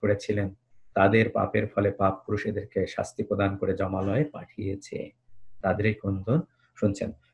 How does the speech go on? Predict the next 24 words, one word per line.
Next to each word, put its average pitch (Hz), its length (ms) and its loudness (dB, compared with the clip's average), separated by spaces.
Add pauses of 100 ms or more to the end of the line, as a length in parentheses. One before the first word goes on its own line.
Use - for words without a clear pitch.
তখন 117 160 2
এই 131 220 8
কথা 131 280 10
শুনে, 120 320 8
এই 110 120 10
উত্তর 120 280 10
শুনে 123 440 8 (380)
তখন 139 220 8
ভগবান 123 520 10 (220)
তার 120 160 12
মধ্যে 123 200 8
একটা 120 120 4
করুণার 117 340 8
উদ্রেক, 117 280 2
তাদের, 113 180 10 (260)
তাদের 113 220 8
কাছে 110 220 2
গেলেন, 107 260 6
তাদের 104 280 4
দেখে 107 200 4
একটা 107 160 -4
করুণার 107 340 8
উদ্রেক 107 360 4
হলো, 104 220 6